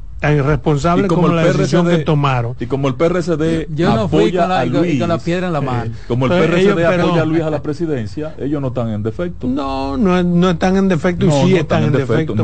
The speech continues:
Speaker 2: no,
Speaker 1: Ah,
Speaker 2: patrón.
Speaker 1: pero vamos a
Speaker 3: Están en
Speaker 1: analizarlo.
Speaker 3: defecto porque están
Speaker 1: Están en defecto
Speaker 3: sacando
Speaker 1: porque el partido
Speaker 3: una
Speaker 1: tomó
Speaker 3: medida
Speaker 1: una
Speaker 3: legal.
Speaker 1: decisión.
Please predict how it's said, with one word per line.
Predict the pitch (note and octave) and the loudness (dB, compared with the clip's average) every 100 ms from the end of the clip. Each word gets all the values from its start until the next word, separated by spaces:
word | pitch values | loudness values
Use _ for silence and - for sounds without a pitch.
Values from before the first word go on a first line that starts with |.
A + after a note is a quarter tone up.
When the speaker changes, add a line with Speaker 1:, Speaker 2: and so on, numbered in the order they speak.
| G#2 F2+ | 0 0
Speaker 2:
no, | E2 | -2
Speaker 1:
Ah, | A#2 A#2+ | -2 -2
Speaker 2:
patrón. | C3+ F#2+ | 0 -2
Speaker 1:
pero | B2 E3 | -2 -2
vamos | A#2 A#2+ | -2 -2
a | |
Speaker 3:
Están | A#2 | -2
en | |
Speaker 1:
analizarlo. | A#2+ B2 - C#3+ D#3+ F3+ C#3+ | -2 -2 0 2 2 2 2
Speaker 3:
defecto | E3+ F#3+ F#3 | 0 0 0
porque | F#3+ D#3+ | 0 -2
están | D3 F3 | 0 0
Speaker 1:
Están | E3 G3 | 2 2
en | |
defecto | G#3 F3+ G3+ | 2 2 0
Speaker 3:
sacando | F3 E3+ D#3+ | 0 0 2
Speaker 1:
porque | - E3+ | 2 0
el | C#3 | 0
partido | D3+ - E3 F#3 | -2 0 0 0
Speaker 3:
una | D#3 | 0
Speaker 1:
tomó | E3 E3 F3+ | 0 2 2
Speaker 3:
medida | - G3 | 0 0
Speaker 1:
una | F3 D#3+ | 0 0
Speaker 3:
legal. | D3+ D3 | 0 0
Speaker 1:
decisión. | C3+ C#3 C3 A#2+ | -2 -2 -2 -2